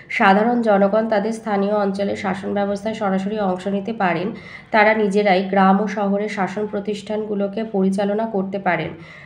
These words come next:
স্থানীয় স্বায়ত্তশাসনমূলক প্রতিষ্ঠানগুলিতে স্থানীয় মানুষজন প্রত্যক্ষভাবে অংশগ্রহণ করার ফলে তাদের মধ্যে নাগরিক চেতনা ও প্রশাসনিক অভিজ্ঞতা তৈরি হয়। তার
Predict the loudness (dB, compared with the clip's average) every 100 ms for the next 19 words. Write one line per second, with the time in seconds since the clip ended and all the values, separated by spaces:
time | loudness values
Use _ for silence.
0 | -20 -4 4 4 4 2 2 2 2 -2
1 | -2 -2 -2 -2 -4 -4 -2 -2 -4 -4
2 | -4 -2 -2 -2 -4 -4 -2 0 2 2
3 | 2 2 -2 -4 -4 -4 -4 -6 -4 -4
4 | -2 0 -2 -2 -4 -2 -4 -4 -2 0
5 | -2 0 0 0 -4 -14 -12 4 6 6
6 | 4 0 2 2 2 4 2 2 -2 -2
7 | -2 -2 0 0 0 0 -2 -2 -2 -2
8 | 0 -2 -2 0 2 4 4 2 0